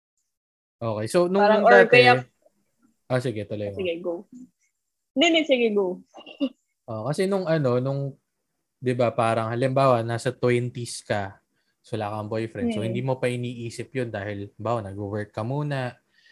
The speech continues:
Speaker 1: ganyan,
Speaker 2: Hmm,
Speaker 1: ganyan.
Speaker 2: hmm,
Speaker 1: So,
Speaker 2: hmm.
Speaker 1: ano nagtulak sa'yo na pumasok sa dating scene na,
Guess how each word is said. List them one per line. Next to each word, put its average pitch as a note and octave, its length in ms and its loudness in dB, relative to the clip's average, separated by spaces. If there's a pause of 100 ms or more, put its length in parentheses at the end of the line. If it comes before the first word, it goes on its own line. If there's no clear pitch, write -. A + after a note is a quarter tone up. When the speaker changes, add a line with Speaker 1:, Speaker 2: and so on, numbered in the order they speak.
(180)
Speaker 1:
ganyan, A2+ 260 -8
Speaker 2:
Hmm, A#2+ 60 -4
Speaker 1:
ganyan. A2 320 -4
Speaker 2:
hmm, - 60 -12
Speaker 1:
So, D3 80 -2 (100)
Speaker 2:
hmm. F#2 80 -14 (220)
Speaker 1:
ano E3 240 2
nagtulak E3+ 480 0
sa'yo C#3 340 -2
na B2+ 100 -4
pumasok B2 520 -2
sa C3 100 -8
dating A2+ 400 -4
scene A2 320 -12
na, G#2+ 160 -10